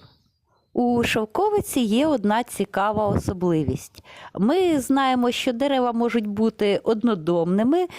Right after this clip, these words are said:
Це коли чоловічі і жіночі квітки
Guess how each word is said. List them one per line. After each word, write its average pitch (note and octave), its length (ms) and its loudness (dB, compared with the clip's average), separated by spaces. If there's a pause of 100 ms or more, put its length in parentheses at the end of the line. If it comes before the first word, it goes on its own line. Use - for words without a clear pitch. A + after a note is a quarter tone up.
(240)
Це A#3+ 420 -2
коли A3+ 520 2
чоловічі A3+ 1000 0
і G#3+ 480 2 (120)
жіночі G#3 680 0
квітки G#3+ 800 -2